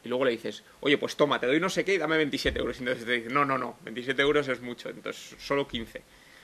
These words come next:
Testad las cosas en fi-, o sea, en pa-, eh, de palabra y en real.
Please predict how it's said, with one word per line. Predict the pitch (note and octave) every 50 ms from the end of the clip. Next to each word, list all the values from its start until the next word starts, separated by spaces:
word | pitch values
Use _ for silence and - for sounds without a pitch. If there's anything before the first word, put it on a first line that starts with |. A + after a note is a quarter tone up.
| - - - -
Testad | - - - D#3 D3+
las | F3+ F3+ F3
cosas | - F3 E3+ F3 F3 E3
en | D#3 C3 E3+
fi-, | - - D3 C#3+ C#3+ -
o | - B2+
sea, | - A#2+ A2+ G#2 -
en | - A#2+ A2+ A2+ G#2+
pa-, | - A2+ -
eh, | A#2+ - G#2+ G#2+
de | - - G#2 G#2
palabra | - G#2+ A2 A#2+ C3 C#3+ C#3+ E3 F#3+ A3 - -
y | - - A2+ A2+
en | G#2
real. | G#2 G#2+ G#2+ G#2 G#2